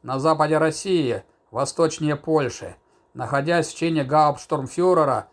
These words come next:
ротмистра, Тирпиц командовал с особой зондеркомандой,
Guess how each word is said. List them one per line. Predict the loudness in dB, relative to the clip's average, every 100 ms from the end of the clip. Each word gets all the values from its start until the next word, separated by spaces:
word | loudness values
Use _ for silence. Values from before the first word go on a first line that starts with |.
| _
ротмистра, | -8 0 0 0 -6 -10 -12 -14 _ _ _
Тирпиц | 0 2 4 2 0
командовал | -2 2 4 4 4 2 2
с |
особой | -2 -4 0 2 2 4
зондеркомандой, | 2 2 0 0 2 4 4 2 -6 -10